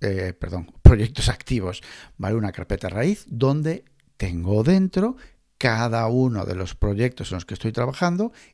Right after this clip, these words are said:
y dentro de cada proyecto, lógicamente, sus archivos correspondientes. Tercera carpeta, proyectos archivados.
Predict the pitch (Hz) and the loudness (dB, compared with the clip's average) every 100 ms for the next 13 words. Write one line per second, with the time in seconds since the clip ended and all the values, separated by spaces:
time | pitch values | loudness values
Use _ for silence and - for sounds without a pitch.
0 | _ 104 90 82 - - - 85 - 123 | _ -4 -2 -4 -6 -8 -6 -2 2 4
1 | 147 - 165 - - - 104 123 131 185 | 4 0 -6 -4 -12 -4 0 2 2 -2
2 | - - - - 95 - - 95 104 110 | -4 -18 -20 -8 -6 -6 -6 -4 -4 -6
3 | - _ _ 147 151 160 151 - 143 135 | -12 _ _ -2 0 -2 -4 0 2 2
4 | 98 - - - - - - _ - _ | 0 -4 -10 -14 -16 -20 -20 _ -20 _
5 | - - - - - - - 104 - - | -16 -14 -14 -16 -20 -20 -6 -4 -2 -4
6 | - 117 - 175 180 - 147 139 196 - | -2 2 2 2 -2 0 2 4 2 0
7 | 208 196 - _ 107 95 92 - 98 101 | -2 -2 -8 _ -2 -2 -6 -6 -2 -2
8 | 90 90 | -4 -8